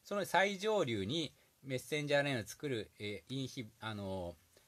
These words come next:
えー、調節遺伝子というものがありまして、それがコピーをし-、してメッセンジャーアールエヌエーを作り、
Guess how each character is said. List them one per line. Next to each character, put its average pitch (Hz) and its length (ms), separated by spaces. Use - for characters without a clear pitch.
え 98 120
ー、 95 60
調 151 180
節 143 260
遺 131 60
伝 131 180
子 - 60
と 107 100
い 92 240
う 82 160
も 107 140
の 104 120
が 87 120
あ 85 60
り 92 100
ま 101 140
し - 80
て、 107 160
そ - 160
れ 190 100
が 180 100
コ 190 360
ピ 104 380
ー 90 60
を 90 160
し-、 - 120
し - 160
て 143 160
メ 110 100
ッ - 20
セ 139 160
ン 127 40
ジ 123 60
ャ 127 40
ー - 20
ア 113 40
ー - 0
ル - 20
エ - 20
ヌ - 20
エ - 0
ー - 20
を - 20
作 - 200
り、 147 260